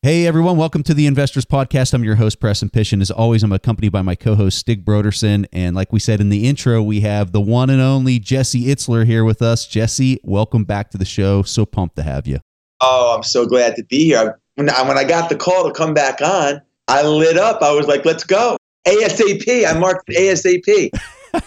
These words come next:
Speaker 1: <laughs> And we did. We turned it around quick. We're recording on Halloween Day here. I just saw a,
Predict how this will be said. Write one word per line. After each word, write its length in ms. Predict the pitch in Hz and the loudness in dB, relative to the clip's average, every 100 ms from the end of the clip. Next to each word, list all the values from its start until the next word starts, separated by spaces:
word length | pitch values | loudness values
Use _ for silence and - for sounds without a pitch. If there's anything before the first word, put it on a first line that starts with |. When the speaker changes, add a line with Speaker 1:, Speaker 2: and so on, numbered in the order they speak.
| _ - - - | _ -6 -6 -8
Speaker 1:
<laughs> 300 | - - - | -10 -10 -4
And 140 | 143 | 0
we 100 | 151 | 2
did. 280 | 131 156 190 | 0 0 0
We 140 | 120 107 | -2 -4
turned 280 | 131 123 | -4 -4
it 100 | 117 | -2
around 320 | 107 110 110 104 | -2 -2 -2 -2
quick. 200 | 139 - _ _ | -4 -6 _ _
We're 140 | 147 214 | -2 0
recording 400 | 180 - 143 147 | 0 0 2 2
on 120 | 139 | 2
Halloween 440 | 139 135 135 147 | 0 0 0 0
Day 240 | 139 143 151 | 0 -2 -2
here. 260 | 104 73 - _ _ _ - | -2 -4 -8 _ _ _ -4
I 100 | 120 | -2
just 300 | 120 151 - | 0 -2 -2
saw 400 | 156 131 131 123 | -2 0 -2 -4
a, 460 | - 104 101 101 95 | -4 -2 -2 -2 -4